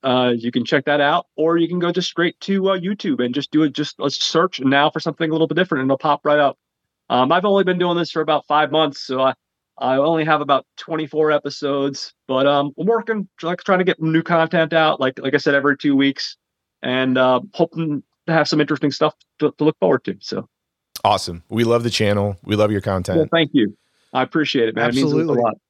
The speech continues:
Speaker 2: Uh, Brad, what are we talking about next week?
Speaker 3: Well, we are gonna welcome back the Wachowski siblings, uh, to the show. Uh, we did Speed Racer before,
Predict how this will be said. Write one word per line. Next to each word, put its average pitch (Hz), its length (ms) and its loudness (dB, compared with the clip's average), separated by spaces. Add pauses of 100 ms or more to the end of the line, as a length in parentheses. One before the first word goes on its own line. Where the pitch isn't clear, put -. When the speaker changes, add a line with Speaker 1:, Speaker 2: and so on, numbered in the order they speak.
(280)
Speaker 2:
Uh, 117 360 2
Brad, 127 360 0
what 143 140 0
are 165 40 0
we 156 120 -2
talking 139 240 0
about 131 180 0
next 131 180 -2
week? 87 140 -6 (640)
Speaker 3:
Well, 247 460 2 (160)
we 226 220 4
are 294 80 0
gonna 233 200 2
welcome 185 440 0
back 165 320 2
the 156 520 0
Wachowski 175 720 0
siblings, 156 1000 0
uh, 147 320 4
to 190 160 0
the 160 80 -2
show. 170 680 2 (360)
Uh, 135 420 0
we 151 80 0
did 139 380 0
Speed 160 400 0
Racer 147 400 2
before, 127 540 -4